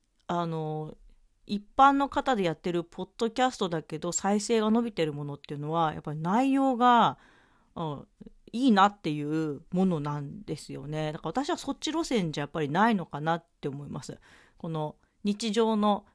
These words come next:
自分の感じたことを感じたままに。でも嬉しかったのが、あの、お友達に、「いや、そうなんだ」と。あの、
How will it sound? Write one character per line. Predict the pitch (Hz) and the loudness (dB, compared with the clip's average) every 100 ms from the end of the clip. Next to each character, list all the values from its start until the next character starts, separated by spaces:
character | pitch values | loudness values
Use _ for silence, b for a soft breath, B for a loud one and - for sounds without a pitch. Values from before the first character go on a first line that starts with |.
| - | -8
自 | 202 | -4
分 | 190 196 190 | -2 -2 -2
の | 190 | -4
感 | - 208 208 | -2 2 4
じ | 196 | 2
た | 208 | -2
こ | 202 202 | -4 -6
と | 170 | -8
を | 135 143 | -8 -8
感 | - 196 175 | -4 -2 -2
じ | 170 | -4
た | 170 | -8
ま | 160 160 | -6 -8
ま | 156 | -8
に。 | 143 - _ _ _ _ _ _ _ _ | -10 -14 _ _ _ _ _ _ _ _
で | 240 | 0
も | 208 | 0
嬉 | 233 320 370 | 0 0 0
し | |
か | - 285 | 0 -2
っ | - | -2
た | 151 | -6
の | 143 | -6
が、 | 151 170 165 143 _ _ _ | 0 2 2 -2 _ _ _
あ | - 175 | -6 -4
の、 | 160 156 151 156 151 - | -4 -6 -6 -6 -8 -6
お | |
友 | 202 240 240 | 0 2 2
達 | 233 226 208 | 0 -2 -2
に、 | 208 214 139 - _ | 0 0 -2 -8 _
「い | |
や、 | 175 | -12
そ | - 233 330 | -10 -4 0
う | |
な | 220 | 0
ん | 139 | -2
だ」 | 135 | -8
と。 | - 135 - _ _ _ _ | -10 -12 -12 _ _ _ _
あ | 175 156 | -6 -4
の、 | 147 139 131 139 | -6 -8 -10 -12